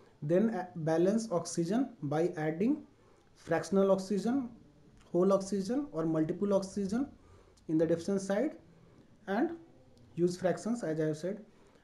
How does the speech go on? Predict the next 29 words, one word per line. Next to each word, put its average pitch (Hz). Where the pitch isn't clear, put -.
and 202
this, 180
then 185
in 170
the 170
final 190
get 165
rid 190
of 196
this 202
fraction 202
by 160
multiplying 160
the 175
whole 165
equation 175
by 170
a 214
suitable 147
factor. -
Okay, 247
there 151
should 160
be 165
a 165
no 170
fraction 170
in 185
the 254